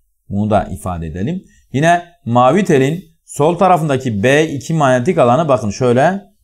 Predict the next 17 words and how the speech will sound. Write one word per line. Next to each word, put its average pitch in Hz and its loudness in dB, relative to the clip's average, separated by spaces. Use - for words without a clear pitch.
solunda, 107 0
ekranın 104 -6
sol 123 -4
tarafında 107 -2
aşağı 160 2
doğru 107 2
olmakta. 98 -2
O 202 0
zaman 170 2
iki, 156 -6
birinci 147 0
bölgede 190 2
aşağı 147 2
doğru 170 0
B 131 -2
iki 110 -4
olarak 147 -2